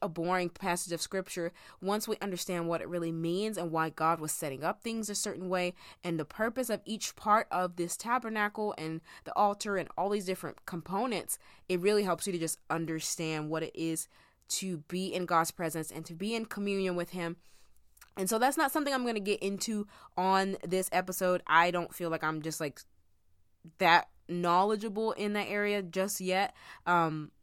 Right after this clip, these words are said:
enough to, you know, go about it in detail. But basically every single portion of what you're gonna read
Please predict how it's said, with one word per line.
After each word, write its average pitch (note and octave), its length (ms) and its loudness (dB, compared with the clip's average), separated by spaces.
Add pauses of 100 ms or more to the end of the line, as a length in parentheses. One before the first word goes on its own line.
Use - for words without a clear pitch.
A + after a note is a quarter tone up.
(680)
enough G3+ 320 6
to, E3+ 200 0
you F3 120 0
know, D#3 180 0 (220)
go G3 140 4
about F3+ 260 4
it - 80 -4
in F3+ 120 -2
detail. G3 440 0
But F#3+ 220 0 (520)
basically G#3+ 460 -2
every G#3 240 -2
single B3+ 220 -2
portion G3 420 -2
of F3 100 -2
what E3+ 160 0
you're F3+ 140 0
gonna F3 160 -2
read E3 300 -2